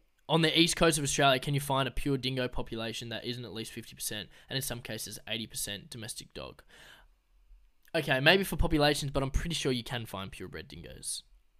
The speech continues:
Because I think I did see an update about this, and it was, actually, yeah, I think it was on C N N, um,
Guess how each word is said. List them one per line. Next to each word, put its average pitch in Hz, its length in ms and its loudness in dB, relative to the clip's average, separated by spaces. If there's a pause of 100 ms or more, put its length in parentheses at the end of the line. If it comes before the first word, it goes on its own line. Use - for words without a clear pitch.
(180)
Because 160 340 6
I 147 300 8
think 175 500 6
I 147 240 10
did 147 300 6
see 147 120 2
an 139 80 4
update 127 360 2
about 117 200 -2
this, 110 240 -4
and 110 80 -10
it 110 120 -10
was, 104 280 -8
actually, 220 400 0
yeah, 151 220 0 (300)
I 170 60 2
think 226 180 4
it - 20 8
was 208 100 6
on 196 120 6
C 170 240 4
N 143 80 2
N, 127 280 0 (840)
um, 131 920 8